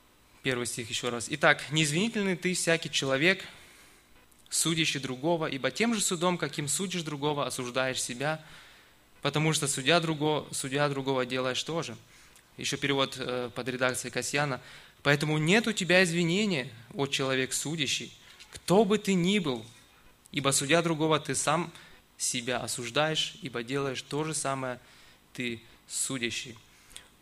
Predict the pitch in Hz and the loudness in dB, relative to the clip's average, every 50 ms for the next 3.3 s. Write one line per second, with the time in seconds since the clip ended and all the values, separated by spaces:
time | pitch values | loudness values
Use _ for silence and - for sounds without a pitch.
0 | _ _ _ - - 196 233 233 220 214 208 202 190 165 - - 165 151 139 139 | _ _ _ 0 4 6 6 6 8 6 8 8 8 6 6 2 0 -2 0 0
1 | 196 214 214 180 - - 143 127 127 131 135 131 131 120 131 139 139 - - - | 2 2 2 2 0 -2 -4 -4 -4 -2 -2 -4 -4 -4 -4 -4 -4 -6 -8 -4
2 | - 139 131 131 123 - - 165 156 - - - 135 131 127 120 123 120 113 - | -2 -2 -2 -2 -4 -4 -4 -2 -2 -2 -4 -4 -4 -4 -2 -2 -4 -4 -6 -6
3 | 135 135 - 135 131 | -6 -4 -2 -4 -4